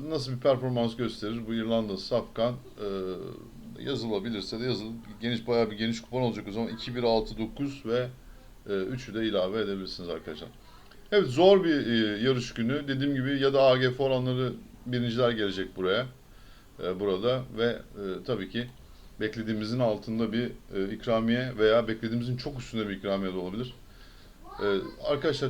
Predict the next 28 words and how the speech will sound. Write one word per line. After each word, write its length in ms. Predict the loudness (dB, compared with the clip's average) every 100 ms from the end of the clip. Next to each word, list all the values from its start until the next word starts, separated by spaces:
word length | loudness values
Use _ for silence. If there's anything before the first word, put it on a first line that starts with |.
| -2
tüm 260 | -4 -2
bu 60 | -2
şablonlara 640 | 4 4 4 2 2 0
marksporttahmin 800 | 0 0 -2 -4 -4 -2 -2 0
nokta 200 | -2 -6 -4
com'dan 280 | -4 -2 -2
ulaşabiliyorsunuz. 960 | 0 -2 -2 -2 -2 -4 -4 -6 -10 -18 -20 -20 -20 -20 -20 -20 -20 -20 -20 -20 -20 -20 -20 -20 -12 -2
E, 40 | 2 2 2 0
burada 400 | 2 2 4 2 0
yurt 260 | -6 -6
dışı, 220 | -10 -8 -6
yurt 240 | -6 -8
dışı 160 | -2 -2
at 200 | -2 -6
yarışlarına 540 | -6 -6 -8 -6 -6
ilgili 440 | -8 -6 -6 -6 -8
şablonumuz 600 | -4 -4 -4 -8 -8 -6
hep 240 | -8 -4 2
var. 300 | 2 2 -12 -20 -20 -20 -20 -10 -4
E, 140 | 0
Leicester'la 600 | 0 0 -2 2 2 4
ilgili, 480 | 2 2 2 2 -2 -8 -8 -6
e, 40 |
söyleyeceklerimiz 800 | 0 2 2 0 -2 -4 -4 -4
burada 340 | -4 0 0 0 -8
sona 280 | -8 -4 0
eriyor 300 | 2 4 2
arkadaşlar. 460 | 2 0 0 -2